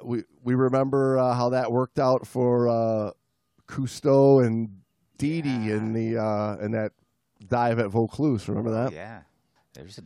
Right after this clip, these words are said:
Speaker 2: deep
Speaker 1: The
Speaker 2: air.
Speaker 1: The partner cut him free. The diver then darted, got tangled again, and apparently convulsed.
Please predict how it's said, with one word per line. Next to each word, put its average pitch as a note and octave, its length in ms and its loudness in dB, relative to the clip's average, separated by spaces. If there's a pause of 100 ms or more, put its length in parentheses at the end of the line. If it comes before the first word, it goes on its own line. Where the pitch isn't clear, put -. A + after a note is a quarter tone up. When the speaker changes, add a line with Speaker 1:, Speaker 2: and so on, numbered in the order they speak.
Speaker 2:
deep D2+ 180 -16
Speaker 1:
The F#2 100 -8
Speaker 2:
air. D2 300 -10 (1080)
Speaker 1:
The A2 100 -6 (100)
partner C#3+ 520 -2 (100)
cut A2 180 -4
him A#2 140 -4
free. D3+ 380 -2 (960)
The A#2 100 -4
diver C#3+ 460 -2
then C#3 340 -2
darted, D3 500 0 (400)
got C#3 240 -6
tangled D#3 480 0
again, D3 400 -4
and G#2+ 120 -6
apparently D#3 560 -6
convulsed. A#2+ 920 -8